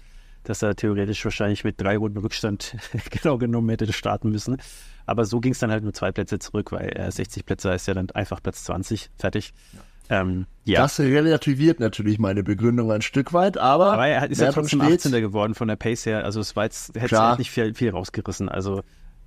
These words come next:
Speaker 1: aber
Speaker 2: Ja.
Speaker 1: klar, das demotiviert einen natürlich auch irgendwo, wenn man es von vornherein weiß, also,
Speaker 2: Mhm.
Speaker 1: äh, und dann gibt's im, äh, Qualifying vielleicht auch nicht das letzte Quäntchen, das es gebraucht hätte, also
Speaker 2: Genau.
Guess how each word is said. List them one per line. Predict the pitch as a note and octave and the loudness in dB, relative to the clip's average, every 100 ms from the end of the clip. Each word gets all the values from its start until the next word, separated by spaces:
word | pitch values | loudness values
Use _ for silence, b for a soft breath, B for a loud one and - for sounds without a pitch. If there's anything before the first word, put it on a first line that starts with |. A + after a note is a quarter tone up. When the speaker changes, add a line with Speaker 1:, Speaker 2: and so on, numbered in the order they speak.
| - | 0
Speaker 1:
aber | G2+ | 2
Speaker 2:
Ja. | F2+ | 4
Speaker 1:
klar, | - A2 | 4 2
das | C3 - C3 - | 2 0 -4 0
demotiviert | B2 C3 C3 A2+ B2+ | 2 2 0 -2 -2
einen | A#2 A2+ | 0 -2
natürlich | - A#2+ A#2 - | -2 -2 -2 -2
auch | A#2 | -4
irgendwo, | - G2+ G#2 G2+ | -2 -2 0 0
wenn | |
man | G2+ | 0
es | G#2 | -2
von | G#2+ | -4
vornherein | - A2 A2 G2+ G2+ | -2 0 0 0 0
weiß, | F2+ A2 A#2 | 0 0 -2
also, | G2+ G2+ G#2 | -2 0 2
Speaker 2:
Mhm. | G#2 G#2 G#2+ A2 | 4 4 2 0
Speaker 1:
äh, | G#2+ | 0
und | G#2 G#2 | 0 0
dann | G#2 G#2 | 0 0
gibt's | G#2 - - | -2 -4 -2
im, | A2+ G#2+ G#2+ A2 | -2 0 -2 -2
äh, | A2+ G#2 | -2 -2
Qualifying | - A2 A2 A2 A2 G#2+ - - | 0 0 0 0 0 -4 -8 -4
vielleicht | A2+ G2+ | -2 -2
auch | A2 | -2
nicht | A2 - - | -2 -6 -10
das | - | -4
letzte | A2 - - | -4 -6 -6
Quäntchen, | A#2+ A2 A2 | -4 -2 -2
das | G2+ | -2
es | G#2 | -4
gebraucht | - - F2 G2+ - | -6 -4 -4 -4 -4
hätte, | G2 A2 F2+ | -4 -2 -2
also | F#2+ F#2+ | -4 0
Speaker 2:
Genau. | G2 C3+ G#2+ E2+ | 2 4 2 -2